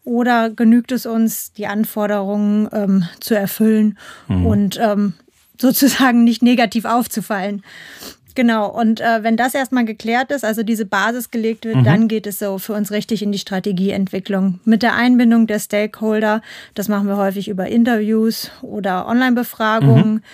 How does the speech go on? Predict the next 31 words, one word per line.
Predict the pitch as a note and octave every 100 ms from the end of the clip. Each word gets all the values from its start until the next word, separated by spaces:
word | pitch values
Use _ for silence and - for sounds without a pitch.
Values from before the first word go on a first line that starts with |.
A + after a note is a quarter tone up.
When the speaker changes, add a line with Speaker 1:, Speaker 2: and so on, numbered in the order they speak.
| - - _
Speaker 1:
dann | G#3+ G3+ G3+
eine | G#3+ G3+
Wesentlichkeitsanalyse | A3 A#3+ A#3+ A3+ - G#3+ G3 G#3 G#3 G#3+ G#3 G#3+ G3 G#3+ G3+ G3
und | - G3+ F#3 F#3+ - - - -
wenn | A3 G#3+
dann | G#3
die | G3+
wesentlichen | G3 A3+ A#3 G#3+ A3+ G#3
Themen | G#3+ A3 A3+
stehen, | - G#3+ G3+ G3+
die | F3+
Definition | G3 G3 G3 F#3 - F#3+ F#3+ G#3 - - - _
von | - F#3 E3+
Handlungsfeldern, | G3 F#3+ F#3+ - G3 G3+ G#3
Zielen | - A3 G3 G3+ A3
und | - A#3+
Maßnahmen. | G#3 E3+ F3+ F3+ F#3+ G3 - - - -
Speaker 2:
Sehr | - D#3
gut, | B2 G2+ -
ja, | B2 G#2+ - -
also | B2 A2
viel | - D3+
Arbeit, | B2+ C#3 A#2 G#2 - -
äh, | E3+
mal | A#2+
Speaker 1:
Allerdings. | B3+ D4 C4+
Speaker 2:
kurz | A3 C3
zusammengefasst. | - A#2+ A#2+ B2+ A#2+ D3 F#3+ - A#2
Ähm, | B2 B2+ B2+ D4
Speaker 1:
<laughs> | - D#4 -
Speaker 2:
äh, | A#2+